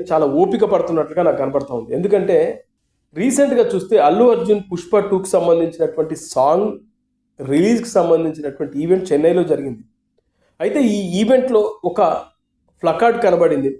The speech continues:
మీరు చాలామంది గమనించారో లేదో. దాంట్లో "ఏం పీకుతారు బ్రదర్" అని చెప్పేసి ఈ అల్లు అర్జున్కి సంబంధించినటువంటి ఫ్యాన్స్ ఆ ప్లకార్డును పట్టుకొని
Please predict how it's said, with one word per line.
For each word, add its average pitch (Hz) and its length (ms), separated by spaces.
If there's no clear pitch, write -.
మీరు - 240
చాలామంది 175 300
గమనించారో 156 640
లేదో. 135 400
దాంట్లో 202 600
"ఏం 220 420
పీకుతారు 233 420
బ్రదర్" 180 420
అని 170 100
చెప్పేసి 165 840
ఈ 170 260
అల్లు 220 300
అర్జున్కి 196 300
సంబంధించినటువంటి 170 760
ఫ్యాన్స్ 180 520
ఆ - 40
ప్లకార్డును 180 560
పట్టుకొని 160 400